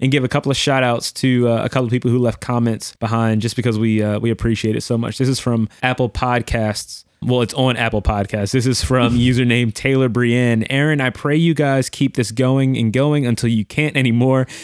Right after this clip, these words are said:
because I'm so in love with y'all and everything this is. From your love for God to your experiences to your knowledge slash opinions to the solid foundation and wonderful understanding of one another within your marriage that shines through this. It's absolutely wonderful.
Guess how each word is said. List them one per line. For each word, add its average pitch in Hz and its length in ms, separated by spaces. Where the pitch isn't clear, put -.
because 120 220
I'm 113 120
so 135 240
in 131 80
love 127 160
with 117 160
y'all 113 240
and 110 120
everything 110 340
this 104 180
is. 113 220
From 117 220
your 113 100
love 131 220
for 151 120
God 110 460
to - 100
your 107 140
experiences 110 680
to - 160
your 107 80
knowledge 107 500
slash 107 300
opinions 110 560
to 117 100
the 104 60
solid 131 400
foundation 113 560
and 107 180
wonderful 117 340
understanding 110 520
of 101 100
one 107 140
another 101 260
within 98 240
your 123 140
marriage 95 400
that 90 180
shines 101 400
through 95 220
this. 92 260
It's 110 180
absolutely 113 540
wonderful. 95 560